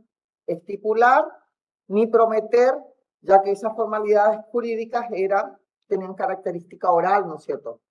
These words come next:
En que se necesitaba, lógicamente, la, la expresión hablada. En este sentido también, las personas sordas no podían testar,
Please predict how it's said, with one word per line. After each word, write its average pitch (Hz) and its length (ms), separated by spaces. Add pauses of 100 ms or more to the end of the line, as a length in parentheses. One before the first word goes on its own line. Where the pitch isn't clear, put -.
(560)
En 180 380
que 175 140
se 175 160
necesitaba, 170 800
lógicamente, 160 800
la, 156 360 (320)
la 156 160
expresión 170 880
hablada. 143 640 (1300)
En 269 180
este 427 220
sentido 320 540
también, 277 600 (680)
las 156 180
personas 170 720 (1400)
sordas 180 560 (680)
no 220 160
podían 233 380
testar, - 460